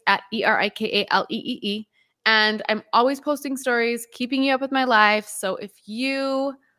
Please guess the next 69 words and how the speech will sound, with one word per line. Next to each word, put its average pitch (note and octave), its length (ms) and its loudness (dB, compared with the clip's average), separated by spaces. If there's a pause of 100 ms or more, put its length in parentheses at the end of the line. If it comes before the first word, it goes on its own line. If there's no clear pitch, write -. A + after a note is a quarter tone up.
(200)
want G3 240 2
to - 80 -14
keep - 200 -10
up - 140 -10
with - 160 -16
me, F3+ 260 -6
I F#3+ 80 -2
would F#3 160 -8
love A3 300 4
to B3 100 -8
have G#3 200 -2
you G3+ 80 -2
over G3 240 2
there. F#3 440 2 (340)
Send A#3 220 -2
me A#3 140 2
a A#3 40 0
D G#3 200 2
M, G3 460 6 (160)
anything G#3+ 340 -2
you G#3+ 60 0
wanna G3 200 2
chat, G3 300 -4
want G3+ 160 0
me G#3 60 0
to G3+ 80 0
chat G#3 200 0
about G3 180 2
on G3+ 80 -2
the G3 60 -4
podcast, F#3+ 540 -2
you G3 80 -10
can G3+ 180 -6
send G3+ 280 0
it G3 80 0
in G3 140 0
there. F#3 380 -4 (440)
If - 60 -14
I G#3+ 100 4
can't A3 260 0
answer G#3 260 0
it G#3 60 2
on G3+ 120 2
there, F#3 120 0
I'll F#3 100 2
try G#3+ 180 0
to G3+ 60 2
answer G#3 320 0
it - 20 2
on G#3 80 -4
here G3 320 -4
or G3+ 80 -6
send G#3 340 -2
you, G3+ 280 -2 (540)
um, G3+ 220 4
if G3 120 -2
any G3+ 240 2
of F3+ 100 0
my E3+ 160 -2
classes D4+ 540 4
would C#4+ 140 4
help B3+ 420 6
or G3+ 140 0
consulting C4+ 720 0
or G3+ 180 2
events, B3+ 500 2
anything G#3+ 320 -2
like G3 200 -4
that. F#3 220 0